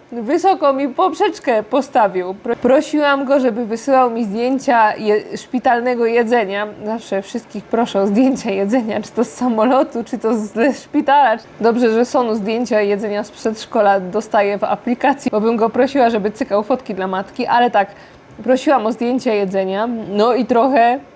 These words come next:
opadła mi szczęka, jak je zobaczyłam. Myślałam, że moje jedzenie, które dostawałam w szpitalu po urodzeniu Sonu, było szałowe, ale to, co mój mąż tam miał, jest dopiero szałowe.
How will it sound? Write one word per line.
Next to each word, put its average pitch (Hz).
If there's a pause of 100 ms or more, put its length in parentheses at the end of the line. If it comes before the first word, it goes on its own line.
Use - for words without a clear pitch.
(380)
opadła 220
mi 214
szczęka, 190
jak 190
je 196
zobaczyłam. 190
Myślałam, 247
że 240
moje 254
jedzenie, 240
które 220
dostawałam 226
w -
szpitalu 233 (580)
po 247
urodzeniu 240
Sonu, 214
było 208
szałowe, 214 (800)
ale 220
to, 240
co 240
mój 226
mąż 233
tam 226
miał, 220
jest 208
dopiero 254
szałowe. 185